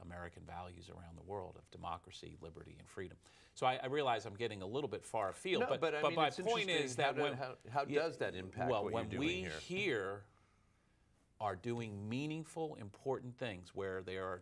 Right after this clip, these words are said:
Speaker 1: difficult, nettlesome public policy challenges, but
Speaker 2: Mm-hmm.
Speaker 1: we're able to, through a legislative process,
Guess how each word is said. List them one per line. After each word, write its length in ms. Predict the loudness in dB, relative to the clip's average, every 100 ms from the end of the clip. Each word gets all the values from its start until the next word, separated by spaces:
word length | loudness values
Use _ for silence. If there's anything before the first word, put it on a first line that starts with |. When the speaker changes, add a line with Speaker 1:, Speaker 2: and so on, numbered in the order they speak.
| -4
Speaker 1:
difficult, 500 | -2 -2 -4 -6 -6 -10 -12
nettlesome 720 | -6 0 0 0 -4 -8 -10 -12 -18 _ _ _ -2
public 300 | 0 0 -2
policy 460 | -2 0 -2 -4 -10
challenges, 560 | -8 -10 -12 -14 -14 -8
but 80 | -6
Speaker 2:
Mm-hmm. 80 | -2
Speaker 1:
we're 120 | -2
able 240 | -2 -4
to, 260 | -8 -6 -8 -10 -20 -20 -20 _
through 260 | -8 -4 0
a 40 |
legislative 580 | 2 2 0 -2 -2 0
process, 580 | 2 2 0 -6 -12